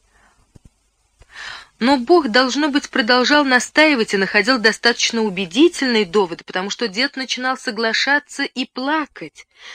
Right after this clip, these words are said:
"Да, Господи, ты прав, ты прав, о, ты прав, я виноват, Господи мой, о, я виноват!"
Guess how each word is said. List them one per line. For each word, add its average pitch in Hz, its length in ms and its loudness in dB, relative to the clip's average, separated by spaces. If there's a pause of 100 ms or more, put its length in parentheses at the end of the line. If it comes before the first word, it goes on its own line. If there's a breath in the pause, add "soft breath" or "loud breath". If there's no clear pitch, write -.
(180 loud breath)
"Да, 247 420 2
Господи, 180 480 -6
ты 269 180 -4
прав, 233 480 0
ты 247 180 -2
прав, 262 600 0
о, 247 200 0
ты 269 200 -2
прав, 277 460 0
я 247 200 0
виноват, 254 720 -4
Господи 240 640 -6
мой, 190 380 -8
о, 277 320 -2 (300 loud breath)
я 269 260 0
виноват!" 285 720 -4